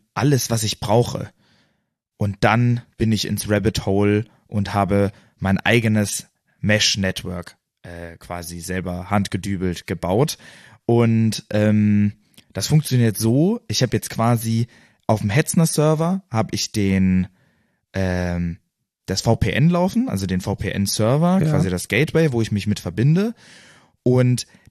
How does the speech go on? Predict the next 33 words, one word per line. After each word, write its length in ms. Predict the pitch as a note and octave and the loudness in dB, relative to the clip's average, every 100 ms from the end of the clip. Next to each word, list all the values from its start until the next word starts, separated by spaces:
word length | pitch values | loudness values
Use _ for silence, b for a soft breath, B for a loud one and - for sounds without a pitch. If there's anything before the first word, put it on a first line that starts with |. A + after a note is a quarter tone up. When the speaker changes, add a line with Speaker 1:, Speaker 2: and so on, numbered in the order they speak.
| _ B2 | _ 2
Speaker 1:
der 600 | B2 D3 E3 F3+ A3+ A#3 b b b b | 2 4 4 4 2 -4 b b b b
hat 300 | - C3+ - | 0 0 2
dann 380 | B2+ B2+ C3 D3 - _ _ _ - | 0 2 2 0 -4 _ _ _ -6
einen 380 | G#2+ A#2+ B2 A2 | 0 4 4 2
Client, 540 | - G#2+ C3+ D3 D#3 | 0 0 2 2 2
der 120 | A#2 G2 | 2 2
in 100 | A2 | 2
meinem 260 | G2+ G2 | 4 2
self-hosted 1120 | - A#2+ D3 - C#3 C#3 - C3 B2 - - - | 2 2 2 2 2 2 2 0 0 -2 -6 -6
Server 520 | - B2 C#3+ E3+ D#3+ | 0 2 4 2 0
ist, 340 | G3 - - _ _ _ _ - | -2 -4 -6 _ _ _ _ -2
der 180 | A2 A#2 | 0 2
dann, 440 | A2 A2+ A#2+ A#2+ - _ _ _ _ _ _ - - | 2 2 4 2 -2 _ _ _ _ _ _ -20 -6
ähm, 380 | A2 A2 A2 A2 b b | 0 2 4 2 b b
sich 400 | G#2 C3 F#3+ C#3 | 0 2 2 4
mit 240 | D3 D3+ | 2 2
dem 120 | B2+ | 0
Server 380 | A2+ C3+ D3 A#2+ | 2 2 2 0
auch 140 | F#2+ - | -4 -2
connectet. 580 | G2 G2 - C#3+ - | 0 0 0 -4 -4
Das 140 | G#2 G#2+ | -6 -2
heißt, 180 | A2 - | -2 -2
ich 100 | B2 | 0
muss 220 | C3+ - | 0 0
keinen 480 | - B2+ F3+ F3 D#3 | -2 2 2 2 2
Port 480 | C#3 D3 E3+ G3 b b b - | 2 2 0 -4 b b b -4
bei 100 | G#2+ | 0
mir 300 | B2 F3+ G#3+ | 4 2 2
quasi 380 | - G#2 F#2+ | -2 -2 -2
freigeben 480 | F#2+ A#2+ C3+ A2+ G2 | -4 0 0 2 2
in 40 | F2+ | 0
der 100 | F2+ | 0
Firewall, 580 | B2+ B2+ F#2+ G2 B2+ | 0 0 2 2 0